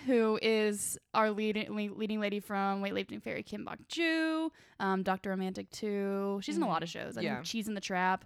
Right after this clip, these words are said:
Speaker 2: Yep.
Speaker 1: She's very well known.
Speaker 2: Yes.
Speaker 1: Um,
Speaker 2: she dated Nam Joo Hyuk for a hot
Speaker 1: she
Speaker 2: second. I
Speaker 1: sure
Speaker 2: feel like
Speaker 1: did.
Speaker 2: that's her biggest
Speaker 1: I know.
Speaker 2: accomplishment
Speaker 1: I was like,
Speaker 2: to
Speaker 1: I was like, I was
Speaker 2: date.
Speaker 1: like, "Should I put that in my notes?" Like, <laughs> well done.
Speaker 2: <laughs> No, honestly.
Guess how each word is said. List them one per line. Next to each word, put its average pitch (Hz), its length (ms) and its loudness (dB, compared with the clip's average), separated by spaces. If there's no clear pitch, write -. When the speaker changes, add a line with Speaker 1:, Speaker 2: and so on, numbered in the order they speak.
Speaker 2:
Yep. 175 240 -2
Speaker 1:
She's 349 140 0
very 381 200 8
well 247 140 10
known. 160 320 -4
Speaker 2:
Yes. 170 340 -6
Speaker 1:
Um, 208 180 6
Speaker 2:
she 190 60 6
dated 202 260 6
Nam 220 160 4
Joo 233 140 0
Hyuk 175 180 0
for 202 100 -4
a 190 40 -2
hot 170 160 0
Speaker 1:
she 254 200 4
Speaker 2:
second. 240 100 4
I 226 40 6
Speaker 1:
sure 254 80 10
Speaker 2:
feel 480 100 12
like 214 100 10
Speaker 1:
did. 208 100 4
Speaker 2:
that's 208 220 8
her 285 100 4
biggest 196 560 4
Speaker 1:
I 339 280 6
know. 311 120 12
Speaker 2:
accomplishment 254 440 10
Speaker 1:
I - 40 12
was - 80 8
like, 403 80 12
Speaker 2:
to 285 60 12
Speaker 1:
I - 20 12
was 339 100 10
like, - 100 12
I - 40 12
was 320 100 12
Speaker 2:
date. - 60 6
Speaker 1:
like, 294 140 12
"Should 277 160 2
I 285 60 8
put 277 140 2
that 330 100 8
in 302 160 6
my 240 120 6
notes?" 214 340 4
Like, 214 220 4
<laughs> - 320 -12
well 285 260 12
done. 208 400 6
Speaker 2:
<laughs> - 80 -16
No, - 240 8
honestly. 233 840 10